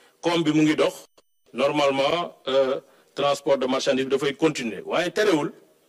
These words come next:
dafa am nag ay charte yu bees yuñ ci yokk, mooy gisoon nañ ne camion yi def transport de marchandises léeg-léeg dañuy am ñaar ba ñett ba ñeent ba juróomi nit yoo xam dañuy nekk ci, ci cabine bi.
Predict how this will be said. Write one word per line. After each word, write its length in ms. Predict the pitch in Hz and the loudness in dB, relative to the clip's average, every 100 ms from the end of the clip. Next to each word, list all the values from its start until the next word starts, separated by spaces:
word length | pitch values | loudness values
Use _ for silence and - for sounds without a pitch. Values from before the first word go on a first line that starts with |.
| _ _ - - | _ _ -12 -6
dafa 160 | 135 175 | -2 0
am 120 | 170 | 2
nag 160 | 170 170 | 0 0
ay 340 | 160 160 170 - _ | 0 0 0 -8 _
charte 320 | - 180 175 170 | -4 -2 -2 0
yu 140 | 156 | 0
bees 280 | 151 190 180 | 2 -2 0
yuñ 140 | 170 | -2
ci 120 | 151 | 2
yokk, 180 | 139 156 - _ _ _ - - | 0 0 -8 _ _ _ -20 -12
mooy 200 | 113 156 156 | -2 -2 0
gisoon 220 | 185 190 | 2 2
nañ 160 | 180 170 | 2 0
ne 100 | 156 | 0
camion 340 | 185 185 180 | 0 -2 0
yi 140 | 175 | 0
def 140 | 190 180 | 0 0
transport 360 | 165 160 160 151 | -2 -2 -2 0
de 100 | 151 | 0
marchandises 500 | 147 143 135 180 151 | -2 -4 -4 -4 -2
léeg-léeg 340 | 170 160 190 - _ _ _ _ _ | -2 0 -4 -6 _ _ _ _ _
dañuy 200 | 127 165 175 | -6 -4 -2
am 120 | 165 160 | -2 0
ñaar 280 | 175 185 156 | 0 0 -2
ba 120 | 156 | -2
ñett 260 | 170 185 160 | -2 -2 -4
ba 160 | 143 | -6
ñeent 460 | 147 180 190 - - _ _ _ _ _ | 0 0 0 -6 -20 _ _ _ _ _
ba 100 | 131 | -4
juróomi 320 | 156 196 196 175 | 2 4 4 0
nit 200 | 170 156 | -2 -2
yoo 100 | 160 | 0
xam 160 | 160 | -2
dañuy 240 | 151 151 151 | -2 -2 -2
nekk 180 | 143 - | -2 -6
ci, 200 | 139 - | -10 -8
ci 120 | 135 | -6
cabine 280 | 131 123 113 | -4 -4 -4
bi. 140 | - | -10